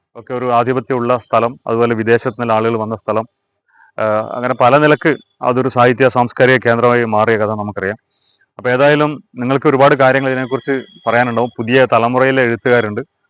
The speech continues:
അതെല്ലാ രംഗത്തും ഉണ്ട്. ഇപ്പൊ കഥയിൽ ഇപ്പൊ ടി പി വേണു പോലെ ആളുകൾ, ആ, അങ്ങനെ ഒരുപാട് ചെറുപ്പക്കാർ, എഴുത്തുകാർ, ആ, ഒക്കെ ഉള്ള സ്ഥലമാണ് കണ്ണൂർ.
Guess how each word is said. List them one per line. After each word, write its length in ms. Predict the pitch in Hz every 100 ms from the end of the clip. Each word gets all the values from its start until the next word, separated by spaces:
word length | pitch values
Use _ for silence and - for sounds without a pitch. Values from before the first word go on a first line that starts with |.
| _
അതെല്ലാ 220 | 117 127 156
രംഗത്തും 380 | 156 156 160
ഉണ്ട്. 120 | 123 101
ഇപ്പൊ 220 | 117 117
കഥയിൽ 400 | 113 113 120 120
ഇപ്പൊ 160 | 113 113
ടി 80 | 120
പി 100 | 120
വേണു 340 | 120 120 113
പോലെ 220 | 110 110 107
ആളുകൾ, 340 | 104 101 110 _ _ _ _ _ _ -
ആ, 40 | 104 104 101 107
അങ്ങനെ 200 | 127 160
ഒരുപാട് 380 | 160 160 175 180
ചെറുപ്പക്കാർ, 640 | 143 - 139 131 135 143 147 - _ _ _ _ _ _ _
എഴുത്തുകാർ, 640 | 123 127 131 117 135 120 120 127 - _ _
ആ, 380 | - - 123 120
ഒക്കെ 140 | 113 127
ഉള്ള 200 | 117 120
സ്ഥലമാണ് 460 | - 107 113 104
കണ്ണൂർ. 280 | 101 101